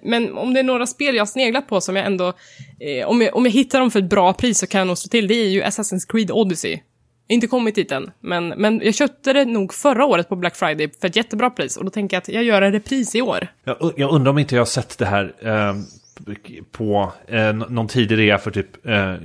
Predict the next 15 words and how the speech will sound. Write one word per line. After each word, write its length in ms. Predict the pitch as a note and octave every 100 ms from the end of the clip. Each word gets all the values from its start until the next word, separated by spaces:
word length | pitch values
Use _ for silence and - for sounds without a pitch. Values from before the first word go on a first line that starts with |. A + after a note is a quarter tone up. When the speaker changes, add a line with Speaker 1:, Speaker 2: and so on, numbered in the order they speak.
| G2
Speaker 2:
tjugo 340 | - G#2+ G2+
procent. 300 | G2+ - G2
Så 80 | A#2
att 100 | A2 -
jag 180 | A2+
skulle 180 | A2+ C#3
säga 100 | B2+ B2
att 60 |
det, 100 | A2+
Speaker 1:
Mm. 120 | A2+ G#2+
Speaker 2:
det 100 | A2
finns 240 | A2+ G#2
hopp, 320 | C#3 G#2+ - -
men 320 | A#2+ G#2+ G2+
Speaker 1:
Mm. 300 | F#2 F#2 A3+